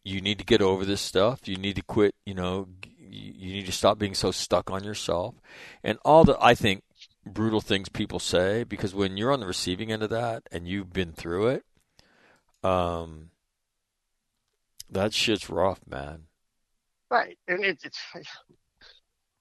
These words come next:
Speaker 2: it, it's a, you know, do this, but there's really no outcome. It's just try
Speaker 1: Yeah, but
Speaker 2: this, try that.
Speaker 1: But imagine, I mean, and I'd be curious, um, it's really interesting when you ask somebody like your mom,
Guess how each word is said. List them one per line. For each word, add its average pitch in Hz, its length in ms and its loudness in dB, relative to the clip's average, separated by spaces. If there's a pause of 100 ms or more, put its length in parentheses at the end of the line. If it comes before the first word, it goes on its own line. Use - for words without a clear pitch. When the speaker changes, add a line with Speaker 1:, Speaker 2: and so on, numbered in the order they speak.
(180)
Speaker 2:
it, 131 220 -12
it's - 240 -6
a, 120 360 4
you 117 80 -8
know, 92 220 -8 (300)
do 165 180 0
this, 135 400 4
but 120 100 -10
there's 113 220 -10
really 123 220 -8
no 110 320 -4 (120)
outcome. 87 460 -6
It's - 100 -18
just - 280 -10 (640)
try 131 160 6
Speaker 1:
Yeah, 117 80 8
but 90 80 -4
Speaker 2:
this, - 100 -8
try 110 240 -2
that. 107 360 -2
Speaker 1:
But 180 100 6
imagine, 208 640 4 (140)
I 131 100 -4
mean, 123 240 -4
and 120 200 0
I'd 165 140 2
be 143 80 0
curious, 87 640 -4 (800)
um, 92 580 -6 (3250)
it's - 200 -4
really 139 200 2
interesting 101 320 -4
when 92 120 -6
you 92 160 -6
ask 92 300 0
somebody 87 320 -6
like 90 260 -4
your 90 100 -10
mom, 85 340 -12